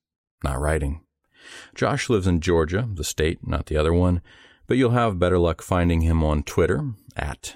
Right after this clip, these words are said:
Listener forty-two, Facebook, Author Josh, or his own website, roseplusman dot com. Links will be in the show notes. Thank you, Josh.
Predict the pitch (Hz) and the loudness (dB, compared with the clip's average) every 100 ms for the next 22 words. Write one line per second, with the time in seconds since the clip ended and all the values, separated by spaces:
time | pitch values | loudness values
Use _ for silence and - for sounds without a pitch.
0 | - 85 80 82 76 - 80 76 - 135 | -6 -2 0 0 -2 0 -2 -2 -4 -2
1 | 135 135 - _ _ _ - 85 80 - | 0 -2 -8 _ _ _ -2 -2 -2 -6
2 | - _ - - - - 87 92 - - | -10 _ -6 -4 -4 0 2 0 -2 -10
3 | - - 113 110 104 82 80 78 76 76 | -14 -4 0 2 2 2 2 2 0 0
4 | - 78 76 - _ _ _ - 90 87 | -2 0 0 -4 _ _ _ 0 2 4
5 | 87 85 - - 82 - - 78 78 76 | 4 0 -8 -2 -2 -2 -2 0 2 0
6 | 73 - - - - - 73 57 50 92 | -2 -2 -4 -4 -10 -6 -4 -4 -6 -12
7 | - _ _ _ _ _ _ - 76 - | -16 _ _ _ _ _ _ -4 -4 -2
8 | 78 78 73 73 - 73 73 - - - | -2 0 0 -2 -4 -4 -6 -12 -18 -20
9 | - _ _ _ _ - 80 76 78 73 | -20 _ _ _ _ -6 -4 -4 -4 -2
10 | 71 82 - | -4 -8 -16